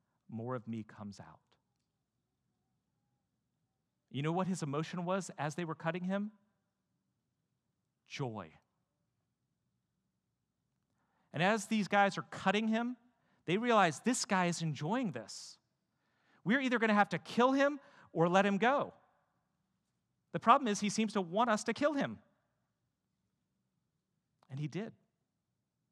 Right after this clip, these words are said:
Because when Jesus was saying to him, "I am inside your pain," you know what he kept saying as he's hanging there?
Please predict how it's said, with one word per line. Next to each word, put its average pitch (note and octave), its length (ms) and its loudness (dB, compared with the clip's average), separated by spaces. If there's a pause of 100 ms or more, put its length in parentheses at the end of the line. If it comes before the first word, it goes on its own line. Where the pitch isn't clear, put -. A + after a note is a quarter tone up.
(2000)
Because F3+ 240 2
when F#3+ 160 0
Jesus A3+ 580 -2
was E3 160 -4
saying F3+ 380 -2
to E3 100 -6
him, C#3 400 -6 (960)
"I E3 120 -2
am E3+ 100 -4
inside D#3 380 -6
your C#3 100 -8
pain," D#3 220 -8
you D3+ 80 -6
know F3 60 -4
what F3 100 -4
he E3 80 -4
kept F#3 240 -4
saying F3 300 -4
as C#3+ 100 -8
he's C#3+ 140 -10
hanging E3 340 -8
there? G3 260 -6